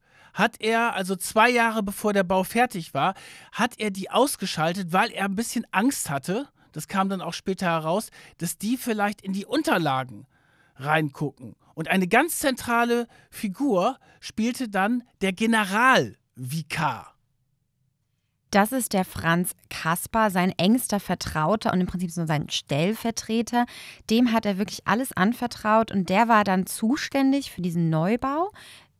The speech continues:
Speaker 2: einzig und allein mit ihm. Also
Speaker 1: Ja.
Speaker 2: nicht mehr das Domkapitel, die, die hatten auch gar keinen Einblick mehr. Übrigens haben die sich dagegen auch überhaupt nicht gewehrt.
Speaker 1: Ja, das fand ich halt auch echt komisch, weil,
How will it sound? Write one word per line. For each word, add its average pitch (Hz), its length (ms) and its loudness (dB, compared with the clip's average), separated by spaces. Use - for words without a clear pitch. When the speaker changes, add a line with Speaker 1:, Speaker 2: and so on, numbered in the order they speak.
Speaker 2:
einzig 226 320 0
und 220 100 0
allein 208 260 2
mit 214 180 0
ihm. 151 280 -2
Also 185 200 4
Speaker 1:
Ja. 190 60 6
Speaker 2:
nicht 208 180 4
mehr 202 120 2
das 190 160 -2
Domkapitel, 294 760 -2
die, 208 140 -6
die 202 280 -2
hatten 208 220 -4
auch - 200 -6
gar 185 180 2
keinen 196 300 -2
Einblick 226 480 0
mehr. 247 160 4
Übrigens 214 420 -2
haben 196 140 -2
die 175 80 -4
sich 190 180 -4
dagegen 175 440 -4
auch - 100 -10
überhaupt 160 400 -4
nicht 160 160 -2
gewehrt. 143 380 0
Speaker 1:
Ja, 156 80 2
das - 180 -2
fand 180 160 4
ich 165 100 -4
halt 156 160 0
auch 151 300 -2
echt - 260 -8
komisch, 151 440 -2
weil, 139 120 -2